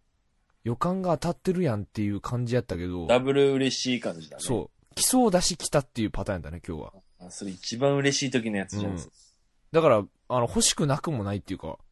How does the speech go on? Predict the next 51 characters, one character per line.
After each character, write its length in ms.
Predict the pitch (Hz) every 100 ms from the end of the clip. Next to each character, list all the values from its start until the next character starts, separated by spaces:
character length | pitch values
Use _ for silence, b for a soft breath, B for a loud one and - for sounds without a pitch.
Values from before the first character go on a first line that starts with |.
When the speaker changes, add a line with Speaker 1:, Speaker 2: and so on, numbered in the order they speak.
| _ 156
Speaker 1:
う 80 |
ん。 220 | 156 104 - _
予 160 | 117 135
感 220 | 190 190
し 20 |
た 140 | - 180
か 80 |
ら 120 | 127 101 - 78 -
多 100 | 123
少 140 | 139
欲 100 | 135
し 40 |
い 40 | 139
わ 120 | 165
っ 20 |
て 60 | 175
い 60 |
う。 20 | 170
Speaker 2:
も 0 |
う 20 |
二 0 |
本 20 |
目、 380 | 170 165 87 85
二 140 | 135
本 220 | 143 165 170
目 180 | 151
選 160 | 151 139
ん 20 |
で 80 | 143
る 80 | 139
感 200 | 139 135
じ 80 | 135
で 40 |
し 80 | -
ょ、 100 | 139
も 140 | 123 80
う、 40 |
な 120 | 95
ん 60 | 92
な 100 | 85
ら。 80 | - _ _ _ -
Speaker 1:
い 60 |
や、 120 | 123
そ 180 | 120 131
れ 80 | 135
は、 460 | 147 147 90 73 92
あ 40 |
の、 260 | 90 85 85
正 220 | 107 104
直、 480 | 101 - 85 73 -
選 120 | 92